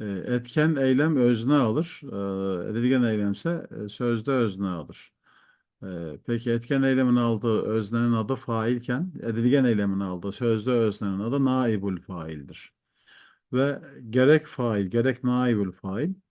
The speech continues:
e, her daim merfu olur. Bu gramer bilgisi tabii, sarf bilgisi değil.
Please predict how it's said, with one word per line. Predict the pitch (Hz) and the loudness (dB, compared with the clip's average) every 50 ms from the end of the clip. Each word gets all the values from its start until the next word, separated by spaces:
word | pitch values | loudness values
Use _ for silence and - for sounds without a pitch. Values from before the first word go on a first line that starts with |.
| _ _ _ _ _ _ _ _ _ - - | _ _ _ _ _ _ _ _ _ -14 -10
e, | 101 92 92 95 92 101 | -8 -6 -6 -6 -6 -4
her | 113 135 147 151 135 113 | 0 2 2 2 2 2
daim | 117 110 117 139 147 135 | 2 2 4 4 4 4
merfu | 123 120 120 117 113 117 - 127 | 4 6 4 4 2 0 -2 0
olur. | 120 110 101 85 85 85 - - - - _ _ _ _ _ - | 2 2 2 0 -2 -6 -12 -16 -20 -20 _ _ _ _ _ -14
Bu | - - - - - - 120 120 113 | -14 -12 -12 -14 -10 -6 -4 -4 -4
gramer | 113 127 131 131 131 135 127 120 110 | 0 2 4 4 6 6 4 4 2
bilgisi | 101 92 85 85 - - | 2 0 -2 -4 -10 -8
tabii, | 101 92 95 | -8 -6 -6
sarf | - - 113 107 110 113 - | -6 -6 -6 -6 -6 -6 -6
bilgisi | 107 101 98 101 - - 113 | -6 -6 -6 -6 -8 -8 -4
değil. | 117 110 113 151 185 | 0 0 0 0 -2